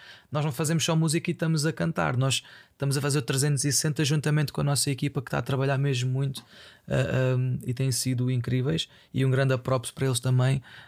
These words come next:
porque isto, nada disto teria acontecido, ah, não foi só eu e o Foxy, percebem, que fizemos isto acontecer, foi, foi a nossa equipa, foram vocês, foi, foi um aglomerado de coisas e é bom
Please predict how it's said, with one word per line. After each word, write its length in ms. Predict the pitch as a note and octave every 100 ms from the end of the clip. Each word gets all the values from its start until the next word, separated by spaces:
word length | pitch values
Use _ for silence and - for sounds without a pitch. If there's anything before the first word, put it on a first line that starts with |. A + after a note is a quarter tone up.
| -
porque 320 | - B2+ A#2+ C3 B2+ B2 - _ _ _ _ _ - -
isto, 220 | B2+ A#2
nada 240 | D#3+ D#3+
disto 180 | D3 C3
teria 160 | - C#3+
acontecido, 540 | C3+ C3+ - C3+ B2 - - - _ -
ah, 200 | B2 B2
não 120 | C#3
foi 140 | A#2+
só 180 | D3+ D#3+
eu 40 | D#3+
e 20 |
o 60 |
Foxy, 440 | D3 C3+ A#2 B2 A#2+ _
percebem, 340 | - C3 A#2+ A#2+
que 120 | -
fizemos 320 | C3 B2 B2
isto 120 | A#2+
acontecer, 360 | B2 B2+ A#2+ A#2+
foi, 340 | - B2+ B2 - -
foi 120 | - C3+
a 40 |
nossa 180 | C3 C3
equipa, 160 | C#3+
foram 220 | C#3+ D#3 C#3
vocês, 460 | C3+ - - -
foi, 260 | - D3+ -
foi 400 | - C#3+ C#3 C#3 _ - _
um 60 | C#3
aglomerado 440 | B2+ D3 C#3 C#3+
de 60 | A#2+
coisas 400 | - C3 B2+ B2
e 300 | B2+ B2 B2 -
é 120 | B2+
bom 320 | A#2+ C3